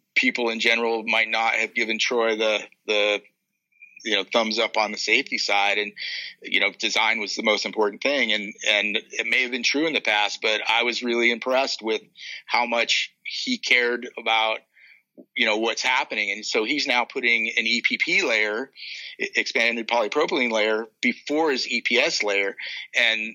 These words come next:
that's a softer material than E P P or than E P S. So there you go. There's somebody who's actually looking at it and taking a, a shot at making a better helmet. Um,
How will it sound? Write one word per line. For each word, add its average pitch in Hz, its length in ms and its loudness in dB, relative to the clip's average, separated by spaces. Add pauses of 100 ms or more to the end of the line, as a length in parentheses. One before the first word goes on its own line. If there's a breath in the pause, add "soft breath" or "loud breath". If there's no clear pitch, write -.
that's 117 280 0
a 131 60 -4
softer 113 760 0 (420)
material 113 520 0
than 110 120 2
E 113 140 -2
P 120 160 -4
P - 420 0 (400 loud breath)
or 117 280 4
than 120 120 2
E 117 100 0
P 147 140 0
S. 104 180 0
So 117 640 0
there 123 140 2
you 117 140 -2
go. 117 280 0
There's 120 220 0
somebody 120 320 2
who's 120 160 -2
actually 117 480 0
looking 120 440 0
at 110 200 2
it 107 180 0
and 110 140 -6
taking 110 540 0 (480 loud breath)
a, 104 240 2
a 110 40 2
shot 120 400 0 (120)
at 107 120 -4
making 110 380 -2
a 101 60 -6
better 104 280 0
helmet. 113 540 0 (580 loud breath)
Um, 113 280 0